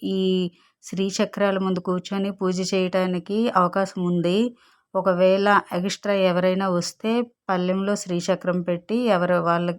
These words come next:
ఎవరి మట్టుకు వాళ్ళకి ఇస్తారండి ఒక్కొక్కరికి. కానీ రియల్గా ఈ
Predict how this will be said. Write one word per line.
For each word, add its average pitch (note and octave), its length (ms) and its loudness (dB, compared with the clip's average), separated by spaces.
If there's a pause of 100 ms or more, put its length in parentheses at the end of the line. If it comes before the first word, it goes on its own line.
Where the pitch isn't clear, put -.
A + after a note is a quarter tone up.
ఎవరి F3 300 0
మట్టుకు F3+ 340 -2
వాళ్ళకి F3 340 0
ఇస్తారండి F3 760 -2 (840)
ఒక్కొక్కరికి. F3+ 680 -2 (1500)
కానీ G3 340 2 (200)
రియల్గా G3 520 2 (120)
ఈ G3+ 100 0